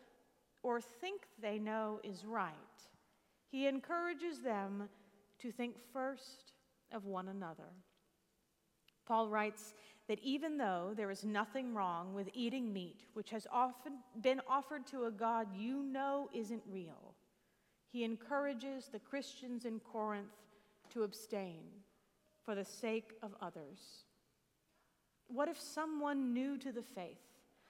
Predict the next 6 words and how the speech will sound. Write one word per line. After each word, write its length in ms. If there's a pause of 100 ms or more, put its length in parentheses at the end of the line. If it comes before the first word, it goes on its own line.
(240)
turning 460
away 400
from 260
pagan 520
gods 360
themselves, 1000